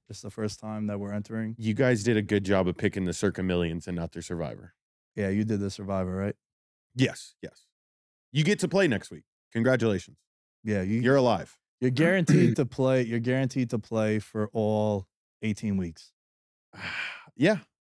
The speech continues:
Speaker 2: Yeah, no, I, I, I wish, I wish I would have been,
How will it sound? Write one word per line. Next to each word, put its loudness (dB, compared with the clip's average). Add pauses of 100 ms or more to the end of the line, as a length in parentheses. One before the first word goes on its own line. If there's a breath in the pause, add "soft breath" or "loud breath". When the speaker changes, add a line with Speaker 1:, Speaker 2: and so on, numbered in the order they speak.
(160)
Speaker 2:
Yeah, -2
no, -2
I, -2
I, -2
I -2
wish, 0
I 0
wish 0
I 2
would 2
have 0
been, 0